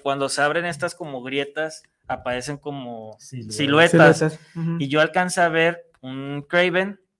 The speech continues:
Speaker 1: y alcancé a ver un Scorpio y me parece que a un buitre ahí entre las figuras. No sé si alcanzaron a ver algún,
Speaker 3: No, fíjate
Speaker 1: algún
Speaker 3: tanto.
Speaker 1: personaje.
Speaker 2: Fíjate que ahí yo no vi, eh, escuché, o sea,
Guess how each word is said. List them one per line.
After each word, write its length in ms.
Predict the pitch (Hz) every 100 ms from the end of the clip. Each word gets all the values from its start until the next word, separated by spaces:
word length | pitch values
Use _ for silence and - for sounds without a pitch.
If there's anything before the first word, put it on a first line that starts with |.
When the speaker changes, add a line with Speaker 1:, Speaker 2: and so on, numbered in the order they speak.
| _
Speaker 1:
y 120 | 131
alcancé 480 | 127 120 127 123 135
a 60 |
ver 240 | 131 139 143
un 200 | 147 151
Scorpio 680 | 151 185 190 196 226 247 269 _ _
y 280 | 151 156 175
me 160 | 165
parece 540 | 160 135 131 123 147 _
que 100 | 139
a 100 | 131
un 200 | 131 127
buitre 400 | 135 127 - - - _ _ -
ahí 240 | 123 123 127
entre 380 | 135 131 151
las 180 | 139 127
figuras. 640 | - 117 120 120 - - _ _ _ -
No 100 | 139
sé 80 | 143
si 80 |
alcanzaron 420 | 160 143 135 139 147
a 80 |
ver 220 | 135 135 139
algún, 720 | 147 139 143 139 139 135 _ _ -
Speaker 3:
No, 400 | 147 143 139 151
fíjate 240 | 143 139
Speaker 1:
algún 180 | 135 127
Speaker 3:
tanto. 140 | 135
Speaker 1:
personaje. 600 | 156 151 135 127 131 131 120
Speaker 2:
Fíjate 320 | - 151 180 147
que 80 | 135
ahí 200 | 135 143
yo 100 | 156
no 160 | 160 143
vi, 220 | 131 123 _ 123
eh, 580 | 110 110 107 113 - -
escuché, 640 | 135 135 135 131 160 175
o 80 | 143
sea, 300 | 131 117